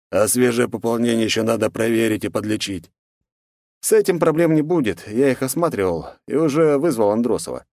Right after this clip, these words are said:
Он прибудет завтра и поработает с ними. Не знаю, как я с ним буду рассчитываться, но он вроде готов просто так мне помогать». Конечно, с теми, у кого нет конечностей, не все так просто.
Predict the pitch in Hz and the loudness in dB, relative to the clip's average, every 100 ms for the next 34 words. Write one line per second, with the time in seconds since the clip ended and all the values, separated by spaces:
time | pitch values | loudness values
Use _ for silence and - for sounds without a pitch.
0 | _ _ _ _ - 180 165 190 202 165 | _ _ _ _ -4 -2 0 2 0 0
1 | 185 185 - 78 - _ 98 170 175 165 | 0 0 -2 -8 -8 _ -2 0 2 2
2 | 127 120 110 95 87 78 _ _ _ _ | 0 -2 -4 -4 -4 -8 _ _ _ _
3 | _ - 131 139 120 101 90 123 117 110 | _ 0 0 2 2 2 0 -2 -2 -2
4 | 123 107 104 104 110 - 202 143 110 - | -2 -2 0 0 0 -2 -2 -2 -4 -2
5 | 92 85 90 139 180 185 165 160 165 151 | -2 -2 -2 0 2 0 -2 -2 0 2
6 | 143 147 147 - 160 139 - 160 - 90 | 0 0 -4 -4 -6 -6 -2 -2 -2 -6
7 | 82 90 85 80 - _ _ _ _ - | -6 -6 -4 -6 -8 _ _ _ _ -2
8 | 160 139 131 - 147 120 107 120 120 120 | 0 0 -4 0 0 2 0 0 0 -2
9 | - 123 139 - 95 110 104 120 - 104 | 0 -2 -2 -4 -4 -4 0 0 -2 -4
10 | 104 156 120 - 69 | -6 -2 -2 -2 -10